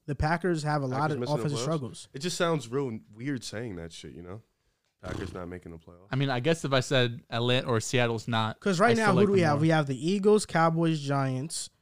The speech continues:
Speaker 1: the
Speaker 2: The
Speaker 1: Bucks,
Speaker 2: Vikings.
Speaker 3: Vikings, Niners.
Speaker 1: the Vikings,
Speaker 3: And the Rams right
Speaker 1: Niners,
Speaker 3: now are the seventh seed.
Speaker 1: Rams.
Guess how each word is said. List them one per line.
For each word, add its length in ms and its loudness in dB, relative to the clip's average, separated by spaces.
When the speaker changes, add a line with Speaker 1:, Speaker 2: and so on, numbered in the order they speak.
Speaker 1:
the 160 -2
Speaker 2:
The 60 -4
Speaker 1:
Bucks, 580 2
Speaker 2:
Vikings. 200 -8
Speaker 3:
Vikings, 420 0
Niners. 300 -2
Speaker 1:
the 40 2
Vikings, 880 0
Speaker 3:
And 140 -4
the 60 0
Rams 360 2
right 60 0
Speaker 1:
Niners, 140 -2
Speaker 3:
now 160 -2
are 40 -2
the 60 -6
seventh 300 -6
seed. 260 -8
Speaker 1:
Rams. 600 -10